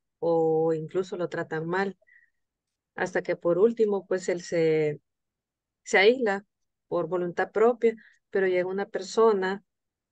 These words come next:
puede ser un familiar, eh, puede ser un cuidador,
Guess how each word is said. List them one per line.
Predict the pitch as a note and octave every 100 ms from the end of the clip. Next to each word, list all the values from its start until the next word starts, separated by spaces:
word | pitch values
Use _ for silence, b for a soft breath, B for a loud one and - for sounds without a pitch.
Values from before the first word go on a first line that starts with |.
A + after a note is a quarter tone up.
| _ _ _ _ _
puede | F#3 F#3 F3+
ser | G3
un | F3+
familiar, | F3+ E3+ E3 E3+ F#3 G3+ G3+ - _ _ _ _ _ _ _ _ _ _ -
eh, | E3+ E3 D#3+ D#3
puede | F3 F3
ser | - F3
un | F3
cuidador, | F#3+ F3 D3+ D3+ F#3